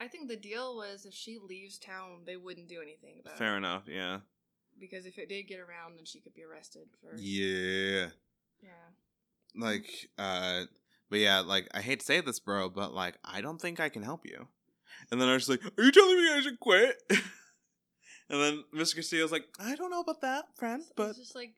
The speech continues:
Speaker 1: "No, I just can't
Speaker 2: "I
Speaker 1: help
Speaker 2: just
Speaker 1: you."
Speaker 2: can't help you. Sorry." Then we cut to the most awkward dinner ever, with Veronica being the only one at the sleepover Cheryl wanted to have, and Penelope and Clifford interrogating her. We also get our first,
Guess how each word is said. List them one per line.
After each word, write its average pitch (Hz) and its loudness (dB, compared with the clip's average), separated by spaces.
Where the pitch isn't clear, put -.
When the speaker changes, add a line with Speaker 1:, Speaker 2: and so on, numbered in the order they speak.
Speaker 1:
"No, 220 -12
I 214 -6
just 233 -12
can't 202 -18
Speaker 2:
"I 151 2
Speaker 1:
help 196 2
Speaker 2:
just 262 -2
Speaker 1:
you." - -12
Speaker 2:
can't 202 0
help 202 -4
you. - -4
Sorry." 160 -6
Then 120 4
we 147 4
cut 151 2
to 143 -2
the 131 4
most 131 4
awkward 104 -2
dinner 98 -4
ever, 92 -6
with 101 -10
Veronica 101 -2
being 101 2
the 107 -2
only 131 2
one 110 2
at 95 -6
the 90 -8
sleepover 92 -6
Cheryl 92 -4
wanted 82 -8
to 98 -10
have, 95 2
and 95 -8
Penelope 107 0
and 101 -6
Clifford 98 -4
interrogating 98 -6
her. - -16
We 104 0
also 104 -2
get 110 4
our 113 2
first, 117 0